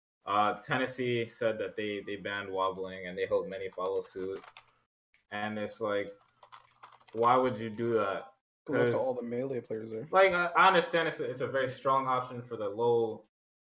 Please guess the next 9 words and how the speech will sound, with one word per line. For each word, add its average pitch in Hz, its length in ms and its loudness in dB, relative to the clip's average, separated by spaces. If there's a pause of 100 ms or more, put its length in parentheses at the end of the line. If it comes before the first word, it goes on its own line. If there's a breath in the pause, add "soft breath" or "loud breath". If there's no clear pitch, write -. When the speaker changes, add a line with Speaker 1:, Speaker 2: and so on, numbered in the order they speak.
(320)
Speaker 1:
risk 117 500 -2
that 117 140 0
it 110 100 -2
has. 123 500 -4 (720)
But 127 120 0
at 135 80 0
the 131 80 -2
same 147 260 -2 (100)
time, 147 360 2